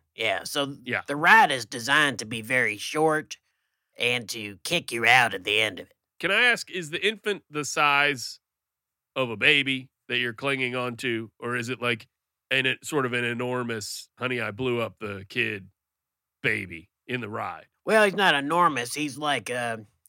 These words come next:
Speaker 1: like the size of, like, a Chuck E. Cheese performer, you know, like
Speaker 2: Okay.
Speaker 1: a Rock-afire Explosion monkey.
Speaker 2: So just shaped like a baby, but not the size of a baby.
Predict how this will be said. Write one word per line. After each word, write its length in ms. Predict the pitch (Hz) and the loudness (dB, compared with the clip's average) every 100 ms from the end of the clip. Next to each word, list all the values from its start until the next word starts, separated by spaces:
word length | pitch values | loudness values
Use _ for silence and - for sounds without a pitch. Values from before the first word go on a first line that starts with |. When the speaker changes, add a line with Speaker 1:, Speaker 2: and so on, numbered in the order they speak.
| - | 2
Speaker 1:
like 220 | 226 233 | 4 4
the 100 | 196 | 0
size 460 | - 214 214 196 139 | 4 6 6 4 0
of, 180 | 120 | -6
like, 160 | 123 120 | -4 -4
a 60 | 113 | -2
Chuck 300 | 180 170 147 | -2 -2 -4
E. 100 | 120 | -8
Cheese 380 | 165 165 143 | -6 -4 -4
performer, 720 | 113 120 101 123 104 85 80 _ _ | -6 -8 -6 -6 -6 -6 -12 _ _
you 100 | 120 | -6
know, 100 | 131 | -2
like 220 | 131 147 | 0 0
Speaker 2:
Okay. 100 | 113 | 2
Speaker 1:
a 20 | |
Rock-afire 500 | 135 139 110 147 147 | 2 2 -2 2 2
Explosion 580 | 117 - 139 151 117 95 | 2 -4 -2 -2 -4 -8
monkey. 460 | 110 98 - 95 95 _ _ _ _ _ | -6 -8 -10 -20 -20 _ _ _ _ _
Speaker 2:
So 260 | - 151 | 2 2
just 240 | 131 180 160 | 4 2 2
shaped 380 | - 190 151 - | 2 2 2 -4
like 200 | 123 104 | -6 -6
a 40 | |
baby, 340 | 101 107 90 92 | -6 -6 -8 -12
but 160 | 90 | -12
not 220 | 101 101 - | -10 -10 -10
the 60 | |
size 380 | - 110 95 87 | -6 -4 -6 -12
of 80 | 80 | -20
a 60 | |
baby. 300 | - 76 - | -20 -20 -20